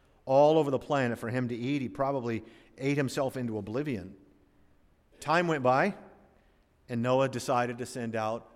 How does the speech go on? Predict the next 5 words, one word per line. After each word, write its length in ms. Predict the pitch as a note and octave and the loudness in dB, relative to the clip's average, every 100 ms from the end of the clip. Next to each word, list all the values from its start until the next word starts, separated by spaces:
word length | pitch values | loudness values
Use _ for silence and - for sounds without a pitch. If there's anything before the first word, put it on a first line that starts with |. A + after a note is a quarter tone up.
| - | -12
another 360 | A#2 B2+ D3+ A#2 | -4 -2 -2 -2
bird. 380 | A2 G2 F#2 - - - _ _ _ _ _ - | -2 -4 -8 -16 -20 -20 _ _ _ _ _ -20
It's 140 | - | -12
a 40 | B2+ | 0
dove. 540 | D3 C3 G#2+ F#2+ - | 4 4 2 -4 -18